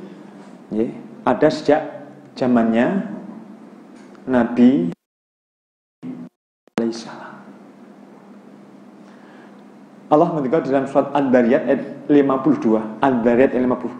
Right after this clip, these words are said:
dua yang artinya sesungguhnya para rasul,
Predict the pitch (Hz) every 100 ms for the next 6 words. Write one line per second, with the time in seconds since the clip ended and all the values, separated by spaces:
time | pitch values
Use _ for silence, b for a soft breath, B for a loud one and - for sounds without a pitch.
0 | - 110 135 175 127 - 120 117 180 233
1 | B B B B - 135 117 127 226 180
2 | 123 170 196 - - - - 139 143 135
3 | 233 - _ _ _ _ _ _ _ _
4 | _ _ _ - 156